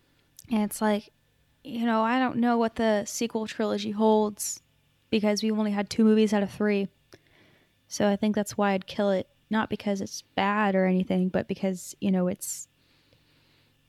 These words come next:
we, I don't know what's gonna happen. So I'd rather, um, fuck or marry someone that I, you know, I, I know inside and out, and I don't know the sequel trilogy inside and out yet. Pun intended.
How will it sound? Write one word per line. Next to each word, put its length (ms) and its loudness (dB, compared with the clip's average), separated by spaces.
we, 100 -2
I 200 -2
don't 100 0
know 100 0
what's 160 -2
gonna 180 2
happen. 460 -4
So 400 -8
I'd 100 -4
rather, 460 -2
um, 340 -8
fuck 300 -4
or 40 2
marry 320 4
someone 420 2
that 120 -2
I, 320 -2
you 120 0
know, 200 4
I, 380 -6
I 100 -2
know 260 4
inside 400 0
and 120 -4
out, 260 -2
and 140 -4
I 80 -6
don't 220 -4
know 140 -2
the 120 -4
sequel 340 -2
trilogy 480 4
inside 340 2
and 140 -4
out 180 -6
yet. 280 -8
Pun 200 -2
intended. 520 -6